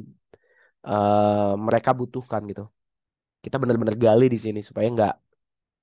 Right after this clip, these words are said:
nggak, nggak ke belakangnya tuh selalu, eh, mulus gitu ya jalannya. Seperti itu. Oke,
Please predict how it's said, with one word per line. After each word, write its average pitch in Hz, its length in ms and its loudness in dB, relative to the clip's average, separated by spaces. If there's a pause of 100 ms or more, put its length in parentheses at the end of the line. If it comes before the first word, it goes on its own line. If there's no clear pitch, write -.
(560)
nggak, 110 380 -4 (280)
nggak 104 300 0 (1200)
ke 127 120 -4
belakangnya 113 500 0
tuh 156 100 -6 (140)
selalu, 117 300 -2 (1300)
eh, 113 260 -4
mulus 143 280 -8
gitu 107 200 -6
ya 98 40 -2 (100)
jalannya. 95 360 -6 (920)
Seperti - 320 -12
itu. - 120 -14 (2250)
Oke, 143 140 2